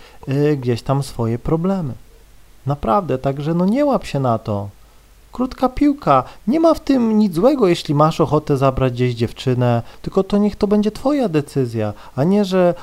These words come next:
ona ci coś, y, gdzieś tam... e,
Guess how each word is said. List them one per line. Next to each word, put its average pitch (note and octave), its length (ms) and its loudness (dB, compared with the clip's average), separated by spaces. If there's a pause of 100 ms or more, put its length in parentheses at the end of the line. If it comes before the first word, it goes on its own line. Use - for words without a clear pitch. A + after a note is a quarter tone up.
(120)
ona F3 240 4
ci E3 200 -4
coś, F3 400 2
y, D#3 140 0
gdzieś D3 260 -2
tam... D#3 340 2 (1500)
e, A#2+ 460 0